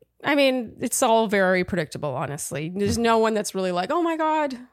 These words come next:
this is crazy. I've never seen anyone like that on this show before." <laughs>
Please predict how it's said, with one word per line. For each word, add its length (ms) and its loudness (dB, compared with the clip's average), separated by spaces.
this 160 -12
is 80 -8
crazy. 560 -6
I've 60 -4
never 160 2
seen 220 0
anyone 320 0
like 180 -4
that 180 2
on 100 0
this 140 0
show 180 -2
before." 480 -8
<laughs> 40 4